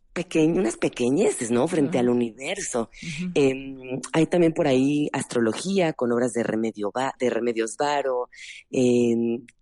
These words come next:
Speaker 1: y hay hasta una carta natal de, de Ramón López Velarde. La verdad, Gaby, es que es una exposición muy, muy, muy, muy interesante. Hay obra de Saturnino Hernán,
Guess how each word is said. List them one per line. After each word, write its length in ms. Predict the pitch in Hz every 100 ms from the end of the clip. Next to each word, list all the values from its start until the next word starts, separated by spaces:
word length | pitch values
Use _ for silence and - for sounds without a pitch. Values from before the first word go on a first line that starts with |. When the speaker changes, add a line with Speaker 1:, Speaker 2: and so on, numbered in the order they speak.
| _
Speaker 1:
y 120 | 175
hay 120 | 156
hasta 180 | 165 160
una 180 | 147 151
carta 300 | 143 131 151
natal 400 | 143 - 131 127
de, 200 | 135 123
de 140 | 123 120
Ramón 340 | 113 123 127
López 300 | 127 131 127
Velarde. 540 | 113 107 107 110 160 - - - - _
La 160 | - 240
verdad, 220 | 240 262
Gaby, 180 | 262 254
es 60 | 233
que 100 | 240
es 80 | 220
una 120 | 220
exposición 720 | - 147 139 131 160 151 170 -
muy, 360 | 147 160 170
muy, 320 | 165 156 156 147
muy, 320 | 143 147 143
muy 340 | 139 147 160
interesante. 920 | 180 - 110 - - 117 113 - 156 - - -
Hay 180 | 170 156
obra 140 | 139
de 80 | 120
Saturnino 600 | 127 - 117 120 113 113
Hernán, 640 | - 139 143 143 139